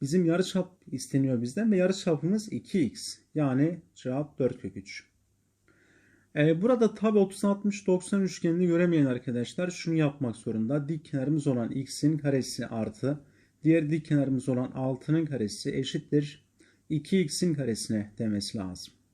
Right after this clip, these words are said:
Buradan x kare artı otuz altı eşittir dört x kare. X kareyi sağa yolluyoruz. Otuz altı eşittir üç x kare.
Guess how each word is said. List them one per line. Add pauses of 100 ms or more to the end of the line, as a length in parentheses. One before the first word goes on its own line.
(400)
Buradan
x
kare
artı
otuz
altı
eşittir
dört
x
kare. (1000)
X
kareyi
sağa
yolluyoruz. (220)
Otuz
altı
eşittir
üç
x
kare.